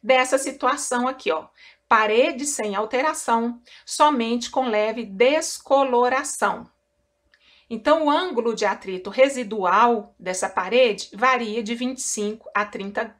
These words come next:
e cinco graus. O que que é ângulo de atrito residual? O residual tem a ver com aquilo que já rompeu. Uma fratura já não rompeu? Não é uma ruptura que a rocha existe,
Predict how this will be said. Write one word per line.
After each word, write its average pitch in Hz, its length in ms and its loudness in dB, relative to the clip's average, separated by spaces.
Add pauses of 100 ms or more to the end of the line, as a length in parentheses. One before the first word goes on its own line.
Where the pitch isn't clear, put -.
(120)
e 208 60 -14
cinco 202 480 -6
graus. 180 480 -8 (320)
O - 80 -12
que 440 160 -4
que 440 140 -6
é 339 60 2
ângulo 208 440 0
de 196 100 -6
atrito 190 460 -8
residual? 196 720 -4 (320)
O 247 80 -6
residual 247 1000 2 (220)
tem 330 240 -2
a 208 80 -2
ver 208 400 -2
com - 80 2
aquilo 254 380 -4
que 294 120 -8
já 294 140 2
rompeu. 220 680 0
Uma 269 200 -2
fratura 285 560 2
já 202 160 -2
não 185 80 -6
rompeu? 202 520 2 (520)
Não 214 120 -2
é 226 60 2
uma 214 160 0
ruptura - 800 0
que - 80 -10
a 175 60 -4
rocha 196 280 -6
existe, 208 540 -6